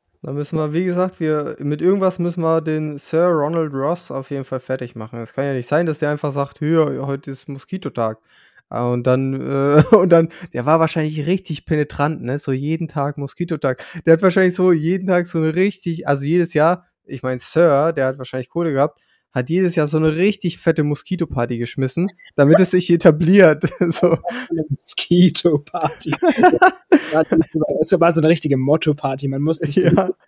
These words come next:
Speaker 2: Kostüm anziehen und, äh, es war eine Stecherparty. Oh Gott.
Speaker 1: <laughs> Oh Gott.
Speaker 2: Okay, ich verstehe schon, warum sich das etabliert hat. Die Leute, die hatten Bock auf die Party, so.
Speaker 1: Die hatten Bock, die waren, die waren spitz auf die Party.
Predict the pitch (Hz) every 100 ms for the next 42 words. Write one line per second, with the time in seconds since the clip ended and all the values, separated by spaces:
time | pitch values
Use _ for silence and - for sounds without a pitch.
0 | _ _ 170 151 151 147 147 143 139 -
1 | - - _ - 120 120 120 - _ 131
2 | 143 139 127 139 139 139 127 113 107 131
3 | 127 117 190 - 233 202 - 226 - 254
4 | 233 - 214 214 - - _ _ 285 170
5 | 175 143 214 196 151 147 147 143 165 160
6 | 185 - 139 135 143 147 143 - 147 139
7 | - 147 147 147 - - - 147 151 185
8 | 170 156 196 165 165 170 - _ 139 143
9 | 143 147 156 147 131 - 160 180 190 202
10 | 196 190 190 170 160 165 165 180 185 180
11 | 180 180 165 165 170 - 220 - 175 143
12 | - 143 143 131 127